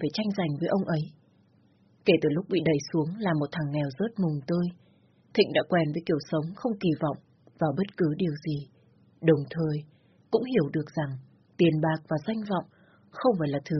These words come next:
quan trọng nhất của con người. Nhưng đó là lúc anh có Liên. Giờ thì sao? Mục đích và châm ngôn sống của Thịnh bỗng dưng bị hủy hoại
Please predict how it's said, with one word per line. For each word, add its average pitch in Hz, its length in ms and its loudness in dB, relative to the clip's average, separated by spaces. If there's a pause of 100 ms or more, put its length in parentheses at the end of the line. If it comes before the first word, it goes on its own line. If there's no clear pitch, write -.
(100)
quan 185 260 -2
trọng - 180 -4 (100)
nhất 240 120 -8 (300)
của 156 180 -2
con 165 200 -2
người. 151 260 -4 (1300)
Nhưng 175 200 4
đó 160 200 2
là 185 200 -4
lúc 190 140 -6 (480)
anh 180 220 0
có 165 100 2 (160)
Liên. 185 180 0 (840)
Giờ 185 160 4 (120)
thì 165 100 0 (140)
sao? 175 160 -6 (760)
Mục 175 180 4
đích 247 140 2 (100)
và 151 140 4
châm 208 140 2
ngôn 202 240 4 (120)
sống 175 240 -2
của 147 160 -2
Thịnh - 180 -4 (320)
bỗng 196 180 4
dưng 196 260 0
bị 160 160 -4
hủy 185 100 4 (140)
hoại 151 260 -4